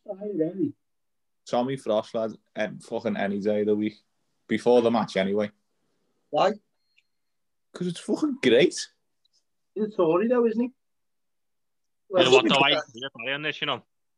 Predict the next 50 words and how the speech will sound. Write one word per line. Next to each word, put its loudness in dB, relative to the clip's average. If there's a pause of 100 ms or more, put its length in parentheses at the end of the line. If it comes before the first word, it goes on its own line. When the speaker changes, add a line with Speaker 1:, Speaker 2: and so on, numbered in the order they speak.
(140)
Speaker 2:
To-, 2
Tony 4
will 4
be 4
with 0
me 0
because -2
you -8
can -8
get -6
three -4
bottles 0
of -8
salt 0
for -4
a -2
fiver, -2 (240)
does 6
you? 8
Speaker 3:
Exactly. 0 (340)
Warms 2
you 4
up. 0 (580)
Warms 2
you 2
up. 2
You 2
have 0
nine 0
bottles -6
of -12
salt -2
before -4
you -4
go 0
on -4
the -2
ground. -2 (500)
Don't -2
get -2
to -6
watch 0
the -6
shite -2
football -2
on 0
display. -2 (840)
Speaker 2:
Yeah, 4
exactly. -4 (380)
And 2